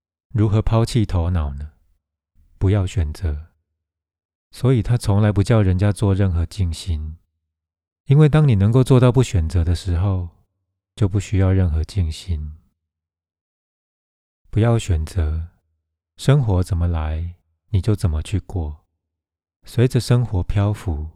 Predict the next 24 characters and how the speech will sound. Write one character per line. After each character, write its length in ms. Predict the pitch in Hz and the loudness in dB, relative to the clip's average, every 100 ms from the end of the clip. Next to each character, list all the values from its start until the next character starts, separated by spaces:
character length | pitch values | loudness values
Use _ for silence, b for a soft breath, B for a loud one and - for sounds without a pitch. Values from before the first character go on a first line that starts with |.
| _ _ _ _ _ _ | _ _ _ _ _ _
不 120 | 107 | 0
要 120 | 123 | 2
做 220 | 127 135 | 2 2
任 160 | 123 104 | 4 2
何 140 | 98 | 0
努 180 | 107 80 | 0 -2
力 300 | 78 92 90 | -4 -4 -4
去 180 | 82 - | -6 -4
达 160 | 104 87 | -4 -2
到 160 | 92 | -2
任 160 | 92 90 | 0 0
何 120 | 82 | -2
地 240 | - 90 78 | -2 -4 -4
方， 340 | - 76 73 _ _ _ _ _ _ - | -4 -6 -8 _ _ _ _ _ _ -2
不 80 | 117 | 2
要 140 | 143 | 2
朝 220 | - 110 | 2 0
向 180 | 110 127 | 2 2
一 60 | 120 | 2
个 100 | 113 | 2
目 180 | 113 | 2
标 220 | 95 101 95 | 2 0 0
移 180 | 78 | -2
动， 280 | 80 85 76 | -4 -4 -4